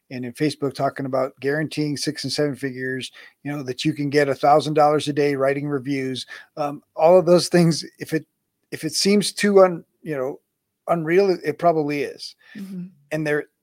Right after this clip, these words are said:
Speaker 1: they're doing those things to get views and comments and, and, and conversations, but they're not really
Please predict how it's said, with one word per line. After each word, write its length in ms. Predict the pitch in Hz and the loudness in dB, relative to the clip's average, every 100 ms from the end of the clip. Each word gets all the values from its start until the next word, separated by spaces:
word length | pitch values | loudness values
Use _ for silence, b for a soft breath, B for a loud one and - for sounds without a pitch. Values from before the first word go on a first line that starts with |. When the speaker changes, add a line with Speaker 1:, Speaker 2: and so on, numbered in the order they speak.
| _ - | _ -6
Speaker 1:
they're 100 | 147 | -2
doing 300 | 143 185 175 | 4 4 4
those 220 | 170 156 | 2 2
things 260 | 165 156 | -2 -4
to 80 | - | -6
get 200 | 143 143 | -4 -4
views 420 | 127 165 175 165 | -2 0 2 2
and 120 | 135 131 | -2 -4
comments 460 | 160 165 151 127 | -2 -2 -4 -8
and, 180 | 143 131 B B B - | -10 -10 B B B -12
and, 240 | 139 135 - | -10 -12 -12
and 200 | 143 139 | -10 -10
conversations, 800 | 123 156 143 - 175 185 151 143 | -4 -4 -4 -2 0 0 -2 -8
but 180 | 117 139 | -8 -8
they're 140 | 143 135 | -6 -4
not 260 | 147 156 | -4 -4
really 440 | 160 143 135 123 | -4 -4 -4 -8